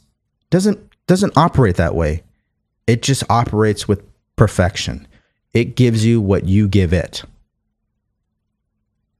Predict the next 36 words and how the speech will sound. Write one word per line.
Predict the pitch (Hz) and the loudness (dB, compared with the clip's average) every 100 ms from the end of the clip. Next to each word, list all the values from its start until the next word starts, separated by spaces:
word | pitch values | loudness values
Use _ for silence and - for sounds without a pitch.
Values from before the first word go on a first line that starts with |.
| _ _ _ - | _ _ _ -4
You | 98 | 0
don't | 107 120 127 | 2 0 2
believe | 127 120 120 | 2 2 2
me? | 117 117 117 | 2 0 -2
Just | 147 139 | -4 -2
look | 135 | -2
at | 131 | 0
the | 113 | 0
results | 107 101 95 95 - | 0 2 0 0 -2
in | 98 | 0
your | 90 | 0
life. | 85 76 76 _ _ 104 | 0 -2 -6 _ _ -2
You | 107 | 0
can | 110 | 0
connect | 101 107 87 - | 0 0 0 -2
the | 76 | -4
dots. | 82 - - - - - | -4 -6 -10 -12 -8 -4
You | |
could | 101 104 | -2 -2
see | - 104 | -2 -2
it | 101 | 0
for | 101 | -2
yourself. | 98 - 71 - _ _ _ _ _ _ _ _ _ _ _ _ _ _ _ _ | -2 -2 -6 -8 _ _ _ _ _ _ _ _ _ _ _ _ _ _ _ _
If | 110 | 0
you, | 139 | 0
if | 165 117 | 0 2
you | 135 | 2
don't | 175 | 2
have | 185 | 2
the | 170 | 2
money | 147 143 | 2 2
right | 139 135 | 2 0
now | 127 131 131 | 0 0 0
and | 85 104 | 0 0
you're | 113 | 0
struggling, | - 123 120 117 120 | 0 0 2 0 -2